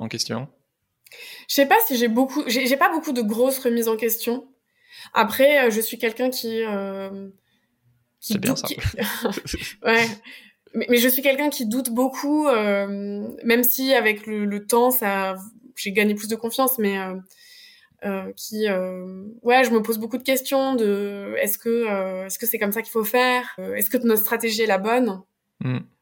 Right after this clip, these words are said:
Speaker 2: En fait, ça suffit pas. Donc, du coup, comment, comment on fait plus ?
Speaker 1: Ouais.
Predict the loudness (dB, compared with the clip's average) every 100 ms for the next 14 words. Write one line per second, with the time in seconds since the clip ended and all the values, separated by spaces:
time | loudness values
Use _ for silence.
0 | -4 2 4 4 0 -4 -4 0 2 2
1 | -2 -4 -2 -4 -12 -10 2 4 4 2
2 | 2 0 0 0 0 0 -4 -4 -2 -2
3 | -4 -8 _ _ _ -8 -6